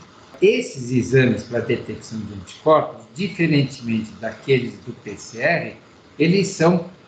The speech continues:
quantitativos. Dos três, dois são quantitativos. Eles me dão se a pessoa tem muito anticorpo, se tem pouco anticorpo, diferentemente do P C R.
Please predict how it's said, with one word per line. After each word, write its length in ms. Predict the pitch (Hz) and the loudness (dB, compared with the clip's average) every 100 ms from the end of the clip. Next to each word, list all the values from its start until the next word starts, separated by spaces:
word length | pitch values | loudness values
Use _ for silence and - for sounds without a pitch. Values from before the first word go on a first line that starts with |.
| - | -2
quantitativos. 1600 | 170 202 220 - - 202 190 - - 190 180 98 101 90 - - - - - - - | 2 4 2 -6 -4 -2 -2 -4 -10 -2 0 0 -4 -12 -18 -20 -20 -20 -20 -20 -2
Dos 300 | 127 - - | 0 0 -2
três, 640 | 170 196 190 143 - - _ _ 123 98 | 2 4 4 0 -8 -16 _ _ -8 2
dois 640 | 160 190 147 123 - - | 4 6 2 -2 -10 -20
são 320 | - - 151 | -12 -4 -2
quantitativos. 1160 | 143 156 175 165 - 175 160 - - 120 101 - - - - | 0 2 2 0 -4 -2 -2 -2 -2 -2 -4 -12 -20 -20 -6
Eles 260 | 127 123 123 | -4 -2 4
me 180 | 135 | 4
dão 320 | 120 127 123 120 | 4 2 2 0
se 160 | - | -2
a 60 | 120 | -6
pessoa 400 | - 117 - 123 | -6 -10 -8 -10
tem 180 | - 123 | -6 2
muito 460 | 127 180 226 220 | 6 6 4 0
anticorpo, 640 | 147 - - 160 190 185 - | -6 -10 -10 -2 -2 -2 -10
se 160 | - | -14
tem 260 | 151 165 147 | -12 -4 -4
pouco 360 | - 156 147 147 | -2 -4 -4 -4
anticorpo, 560 | 131 - - 107 - - - - - - | -6 -10 -12 -10 -10 -16 -20 -20 -20 -16
diferentemente 760 | 113 120 127 113 - 120 113 113 | -6 2 2 2 -2 -4 -6 -8
do 100 | 113 | -12
P 240 | - 117 | -10 -10
C 200 | 110 120 | -10 -10
R. 220 | 104 87 | -8 -8